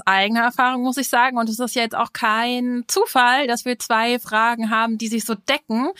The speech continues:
Von zwei Frauen, Ende zwanzig, Anfang dreißig, mit dieser Angst, ob ich mit siebenundzwanzig noch den richtigen finde. Das hat mich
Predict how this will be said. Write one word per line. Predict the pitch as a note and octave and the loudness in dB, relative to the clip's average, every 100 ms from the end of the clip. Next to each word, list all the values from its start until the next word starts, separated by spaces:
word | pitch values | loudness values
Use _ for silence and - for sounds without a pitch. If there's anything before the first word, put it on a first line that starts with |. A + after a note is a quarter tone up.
| - - G#3+ | -14 -20 -8
Von | - A#3 | -4 -4
zwei | - A#3 C4 | -2 0 0
Frauen, | - A3 B3+ B3+ C4 C#4+ - | -2 2 2 2 2 0 -4
Ende | - B3+ B3+ B3 | -2 0 0 -2
zwanzig, | - B3 B3 B3 B3 B3+ B3+ - - - A2 | -2 0 0 -2 -2 -2 -4 -8 -14 -16 -12
Anfang | - B3 C4+ A#3+ A#3 | -6 -4 0 -2 -2
dreißig, | G#3+ G#3+ A#3 A#3+ A#3+ A#3+ C4 - - - - | 0 0 0 -2 -2 -2 -2 -6 -14 -20 -8
mit | A3+ A3+ | -4 -2
dieser | A3+ A3 - | 2 2 2
Angst, | A#3 B3+ B3 C4+ - | 2 2 0 -4 -4
ob | - A3+ | -4 -4
ich | A#3+ | -4
mit | A3 G3+ | -4 -4
siebenundzwanzig | - A#3 B3 A3+ A3 A3 A#3+ - A#3+ | -6 -4 -2 -2 -2 -2 -2 -2 -2
noch | A3 A#3+ | 0 0
den | - A3+ | 0 0
richtigen | G#3 B3+ B3 F#3+ F3+ | 0 0 -2 -2 -2
finde. | G#3+ F3+ F3+ | -2 -2 0
Das | A3 - | 0 0
hat | A#3 | -4
mich | A3 A#3+ - | -2 -4 -6